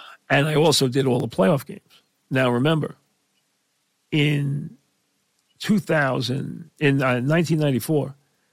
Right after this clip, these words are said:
the year the Rangers won it in seven and the Knicks lost it in seven,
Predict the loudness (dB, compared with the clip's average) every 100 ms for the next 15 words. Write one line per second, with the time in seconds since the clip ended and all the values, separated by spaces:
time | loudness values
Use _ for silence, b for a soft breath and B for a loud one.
0 | _ _ -2 2 2 2 0 0 0 -2
1 | -2 -2 -2 -4 -2 0 0 -2 -2 -2
2 | -4 -4 -2 -2 -2 -8 -10 -6 -6 -8